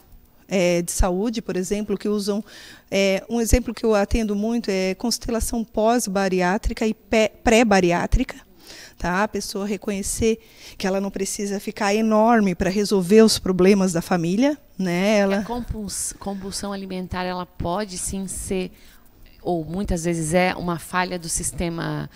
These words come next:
Speaker 2: genético também?
Speaker 1: Também,
Speaker 2: Uhum.
Speaker 1: é claro que, é, tem uma questão assim, ó, a constelação familiar, ela está junto com a epigenética. O grande salto dos pesquisadores é entender que o teu campo vibracional,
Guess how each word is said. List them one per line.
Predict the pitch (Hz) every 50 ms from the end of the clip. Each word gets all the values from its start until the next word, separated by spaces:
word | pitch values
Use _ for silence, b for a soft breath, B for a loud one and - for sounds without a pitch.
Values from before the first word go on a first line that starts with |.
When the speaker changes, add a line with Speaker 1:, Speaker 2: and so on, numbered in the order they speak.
| B B B B B
Speaker 2:
genético | - 147 139 156 160 151 151 151 170 226 - - - - 180
também? | - - 165 165 160 156 165 202 240 294
Speaker 1:
Também, | 277 247 254 247 208 170 165 185 214 240 226 190
Speaker 2:
Uhum. | 175 170 160
Speaker 1:
é | 156
claro | - 180 170 175 170 190 208 202
que, | - - 220 B B B B B B
é, | 190 202 196 185
tem | - 214 233 262 285 285
uma | 277 277 269
questão | - - 262 - - - 247 233
assim, | 233 254 - - - 208 180
ó, | 160 - - - -
a | 208 214
constelação | - - 285 - - - 277 254 226 226 - - 233 247
familiar, | - - 233 220 202 190 185 185 180 196 233 247 233 - B B B B B B B B B B
ela | 175 190 208 214 214 214
está | 226 233 - - 254 240 247
junto | - - 247 262 - -
com | - 254
a | 233 240 240
epigenética. | 262 330 - - - 285 - - 233 185 165 143 156 - - - - - - - -
O | 208
grande | 196 185 240 285 311 277 302
salto | - - - - 247 233 254 262 247 - - 190
dos | 175 175 170 190 - -
pesquisadores | - 190 - - - 185 180 208 165 160 185 208 247 233 180 196 - - - B B B B B B B -
é | 202 220
entender | 220 226 226 - 220 202 208 214 226 -
que | - 220
o | -
teu | - 285 277 339
campo | - - - 269 269 - 240
vibracional, | 226 - 226 190 175 202 208 208 - - - 208 202 185 180 175 175 196 269 392